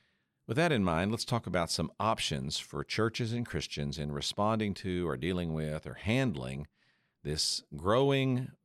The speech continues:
phenomena called Halloween in our culture. The first option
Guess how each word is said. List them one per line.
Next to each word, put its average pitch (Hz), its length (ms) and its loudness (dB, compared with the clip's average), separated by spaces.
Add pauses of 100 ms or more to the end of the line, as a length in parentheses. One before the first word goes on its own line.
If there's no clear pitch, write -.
(120)
phenomena 78 800 0
called 76 280 -2
Halloween 65 640 -2 (240)
in 71 140 -6
our 67 140 -4
culture. - 420 -10 (760)
The - 80 -14
first 196 300 4
option 87 540 0